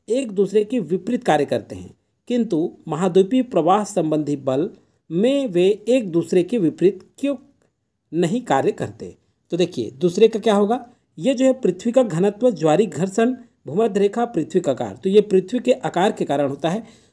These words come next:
सेकंड का डी करेक्ट आंसर होगा। थर्ड नंबर क्वेश्चन देखते हैं, प्लेट व्यर्तनिकी का सही साक्ष्य निम्न में से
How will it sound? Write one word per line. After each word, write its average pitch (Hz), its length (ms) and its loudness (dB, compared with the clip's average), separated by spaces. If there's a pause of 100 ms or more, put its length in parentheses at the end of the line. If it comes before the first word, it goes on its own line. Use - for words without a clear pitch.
सेकंड 247 400 -2
का 196 180 2
डी 202 240 -2
करेक्ट 185 300 2
आंसर 180 240 0
होगा। 202 180 4
थर्ड 196 260 -4
नंबर 220 220 0
क्वेश्चन 185 340 -2
देखते 156 240 -2
हैं, 208 200 -2 (480)
प्लेट 302 280 0
व्यर्तनिकी 254 680 2
का 254 180 0
सही 220 320 0
साक्ष्य 202 400 -2
निम्न 214 280 2
में 175 120 4
से 165 340 -2